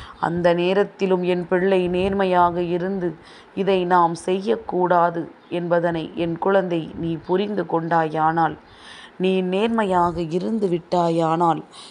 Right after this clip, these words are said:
இதைவிட அதிசயமான ஒரு விஷயம் உன் வாழ்க்கையில் கிடையாது. எவ்வளவு தோல்வி வாழ்க்கையில் வந்தாலும், அத்தனை தோல்வியிலும் விடாமுயற்சியோடு நீ நிற்க வேண்டும்.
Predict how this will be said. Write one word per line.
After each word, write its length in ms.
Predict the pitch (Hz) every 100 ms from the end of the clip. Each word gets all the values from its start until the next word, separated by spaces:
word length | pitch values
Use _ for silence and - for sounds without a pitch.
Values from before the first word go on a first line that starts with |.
| -
இதைவிட 680 | 175 190 202 196 180 190 196
அதிசயமான 880 | 175 175 196 196 185 175 170 190 196
ஒரு 180 | 170 170
விஷயம் 440 | 165 - 196 185 165 -
உன் 200 | 165 160
வாழ்க்கையில் 680 | 165 180 180 - 175 160 151
கிடையாது. 580 | 175 170 190 165 151 156 - - - - - - - - - - - - - - - 160 170
எவ்வளவு 560 | 180 170 185 180 165 170 -
தோல்வி 540 | 180 202 226 202 175
வாழ்க்கையில் 720 | 165 175 196 - 185 170 165
வந்தாலும், 680 | 160 165 175 175 165 160 160 - - - -
அத்தனை 720 | 156 165 - - - 175 175 160
தோல்வியிலும் 680 | 180 190 190 180 175 175 170 175 156
விடாமுயற்சியோடு 1500 | 190 190 196 170 165 170 196 214 - - 180 175 175 170 156 -
நீ 220 | 170 165
நிற்க 480 | 160 165 165 - 185
வேண்டும். 420 | 165 160 160 160